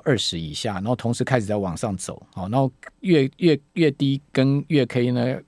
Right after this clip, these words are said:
即将要出现黄金交叉，这种股票我比较有兴趣。同时最近这些公司，比较大的公司，它没有办法说会，好，并没有看坏下半年，或者说，呃，给出不好的数字。同时第二季的这个财报也还 OK 的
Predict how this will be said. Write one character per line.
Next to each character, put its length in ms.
即 120
将 160
要 80
出 160
现 160
黄 200
金 160
交 180
叉， 180
这 140
种 160
股 140
票 200
我 160
比 120
较 120
有 80
兴 220
趣。 180
同 140
时 40
最 140
近 140
这 100
些 80
公 180
司， 200
比 40
较 120
大 180
的 80
公 180
司， 80
它 80
没 60
有 80
办 180
法 200
说 200
会， 320
好， 180
并 140
没 120
有 100
看 240
坏 160
下 240
半 180
年， 220
或 140
者 80
说， 260
呃， 160
给 180
出 160
不 100
好 180
的 80
数 240
字。 220
同 180
时 140
第 180
二 120
季 180
的 640
这 160
个 100
财 180
报 220
也 80
还 200
OK 380
的 160